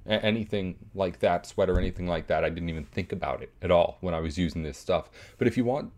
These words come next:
some of that extra protection, to be able to make sure that you don't have to ever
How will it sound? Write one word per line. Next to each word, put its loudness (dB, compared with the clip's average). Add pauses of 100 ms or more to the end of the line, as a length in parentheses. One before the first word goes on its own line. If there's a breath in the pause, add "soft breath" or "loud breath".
some -2
of -2
that 0
extra 0
protection, -6
to -8
be 4 (140)
able 4
to -2
make -2
sure -2
that -2
you -4
don't -2
have -6
to -2
ever 0